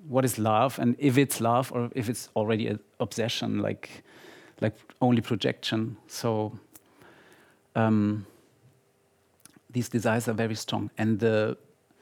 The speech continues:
what I liked when I worked on these two, three plays, to really find the theatrical things in, in this not theatrical situation, like how they really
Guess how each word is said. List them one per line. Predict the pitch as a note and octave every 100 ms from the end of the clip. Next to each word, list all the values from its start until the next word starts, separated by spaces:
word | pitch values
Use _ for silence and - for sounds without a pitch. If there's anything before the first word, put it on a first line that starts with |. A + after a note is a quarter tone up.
| - -
what | A#2
I | C3+ E3+
liked | C#3+ D3+ -
when | C3
I | B2
worked | A#2+ A#2
on | A#2+
these | A2+ -
two, | - A2 - -
three | - A#2+
plays, | - A2+ A2 B2 - - - - _ -
to | - B2+ A#2+ A#2 B2+
really | C#3+ C3 A2+ C3+ E3+ D#3 D3 C#3+ C3+ - _ _ -
find | - - - D3 D#3+ C#3
the |
theatrical | A#2 B2 A#2+ A#2 A#2+
things | - C3 B2+
in, | - A2 G#2+ A2 A2+ _
in | A#2+
this | A2 A2 - - -
not | A#2 A#2 - -
theatrical | - A#2 A2+ - - G#2 A2+ G#2+
situation, | - F#2 A2+ G2+ - A2+ G2+ - - - - -
like | A2 A2 -
how | - - C3+ C#3+
they | C3 B2 B2
really | A2+ A#2+ C#3+ C3 B2+ B2